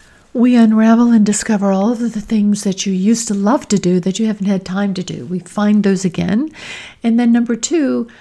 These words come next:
I show you how to de-identify with the role that you've previously had, the one where you were successful and people listened to you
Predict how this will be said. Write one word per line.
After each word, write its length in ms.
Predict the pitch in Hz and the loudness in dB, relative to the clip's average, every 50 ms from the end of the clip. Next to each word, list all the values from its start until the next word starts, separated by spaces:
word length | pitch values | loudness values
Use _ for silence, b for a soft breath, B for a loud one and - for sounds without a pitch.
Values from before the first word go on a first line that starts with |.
| B B | B B
I 80 | B 233 | B -4
show 180 | 226 - 277 285 | -4 -2 0 0
you 180 | 285 269 247 | 0 0 0
how 220 | 220 202 240 233 226 | 0 0 -2 -2 -2
to 280 | 233 - - 214 208 | -4 -4 -4 -2 -2
de-identify 1300 | 196 202 - 226 226 233 220 202 202 185 208 208 208 208 202 - 202 - - - 180 175 170 175 175 180 180 175 B B B B B | -2 -2 -2 -2 0 0 0 0 0 0 0 2 2 2 0 -2 -8 -8 -4 -4 -2 -2 -2 -2 -2 -2 -4 -4 B B B B B
with 380 | - 196 208 214 208 - - - | -2 0 0 0 0 -4 -6 -2
the 120 | 220 202 | -2 0
role 520 | 196 190 175 185 185 180 180 180 180 175 175 | 0 -2 -2 0 0 2 2 2 2 2 0
that 280 | 175 180 165 165 - | -2 -4 -4 -4 -4
you've 240 | - 170 165 165 - | -4 -4 -6 -6 -10
previously 840 | - - - 185 170 185 175 180 175 175 170 165 - - 185 175 165 | -14 -10 -4 -2 -2 0 0 0 0 -2 -2 -4 -6 -4 -2 -2 -2
had, 420 | 170 165 180 180 175 175 156 170 - B B B B B | 0 -2 -2 -2 -4 -4 -6 -8 -10 B B B B B
the 80 | - 214 | -4 -2
one 280 | 202 208 202 202 208 208 | 0 2 2 2 2 2
where 80 | 208 | 0
you 220 | 208 214 220 226 226 | 0 0 0 0 0
were 80 | 240 | 0
successful 760 | 226 233 - 247 226 - - 226 240 233 233 - - 196 180 | 0 0 -2 -4 -4 0 0 2 2 0 -2 -4 -4 -4 -2
and 200 | 175 175 180 180 | -2 -2 -2 -4
people 320 | - - 220 214 - 214 208 | -4 -4 -6 -2 0 0 2
listened 480 | 208 208 220 233 220 - 220 202 185 | 2 4 2 2 2 0 0 -2 -2
to 100 | - 196 | -2 -4
you 300 | 185 175 180 165 165 165 | -6 -4 -4 -4 -6 -6